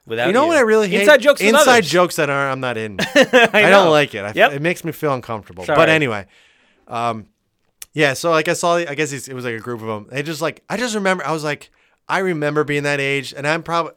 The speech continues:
Speaker 2: like, I'm picturing myself be those kids and, like, seeing me, like, man, that's
Speaker 1: Yeah,
Speaker 2: a
Speaker 1: that dude's
Speaker 2: sick
Speaker 1: old.
Speaker 2: beard.
Speaker 1: Oh, okay. <laughs>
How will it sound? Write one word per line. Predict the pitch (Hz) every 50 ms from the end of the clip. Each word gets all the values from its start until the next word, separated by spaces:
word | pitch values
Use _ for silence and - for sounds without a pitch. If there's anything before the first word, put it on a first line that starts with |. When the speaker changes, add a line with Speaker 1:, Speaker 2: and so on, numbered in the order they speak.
| _ _ _ -
Speaker 2:
like, | 131 131 - -
I'm | 143 156
picturing | 147 185 190 - 175 156 139
myself | 139 135 - 151 139 117
be | 131 131 139
those | 135 131 -
kids | - 139 131 110
and, | 113 110
like, | 107 101 -
seeing | - - 139 135 131 123 117
me, | 113 120 127 143 135
like, | 120 104 101 98 _ _ _ _ _ _ _ _ _ _ _ _
man, | - 101 101 95 92
that's | 92 101
Speaker 1:
Yeah, | 92
Speaker 2:
a | 95 113
Speaker 1:
that | -
dude's | 117 92 - -
Speaker 2:
sick | - - 107 107 101 92
Speaker 1:
old. | 92 85 _ _ _
Speaker 2:
beard. | - 98 151
Speaker 1:
Oh, | 143 123 113 131
okay. | 139 - - - 165 139
<laughs> | -